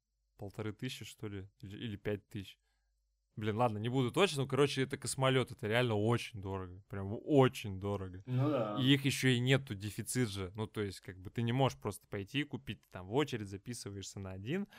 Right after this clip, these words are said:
Speaker 1: а прийти можешь по факту вещей, когда очередь твоя придет, ты купишь
Speaker 2: Мгм.
Speaker 1: другое. И, короче, просто сидит жена, пьет чай, представляешь, просто бам!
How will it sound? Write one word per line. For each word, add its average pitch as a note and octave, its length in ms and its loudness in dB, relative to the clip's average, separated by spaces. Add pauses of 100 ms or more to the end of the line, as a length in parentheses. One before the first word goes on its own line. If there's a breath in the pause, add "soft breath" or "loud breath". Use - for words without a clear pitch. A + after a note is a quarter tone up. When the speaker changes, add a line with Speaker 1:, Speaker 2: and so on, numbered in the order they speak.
(120)
Speaker 1:
а G2+ 100 -4
прийти - 320 -6
можешь C3 220 -2
по - 80 -18
факту G#2+ 400 -8
вещей, F#2 260 -12
когда G2 140 -12
очередь F#2+ 300 -12
твоя - 120 -10
придет, A2 240 -6 (160)
ты - 80 -18
купишь A#2+ 300 -6
Speaker 2:
Мгм. B2+ 100 0
Speaker 1:
другое. G2+ 320 -4 (760 loud breath)
И, E3+ 80 -2
короче, G#3+ 420 8
просто F#3+ 220 4
сидит F#3+ 160 0
жена, E3+ 260 8
пьет C#3+ 260 2
чай, E3+ 220 8
представляешь, D#3 440 4
просто C#3 300 2
бам! A2 380 8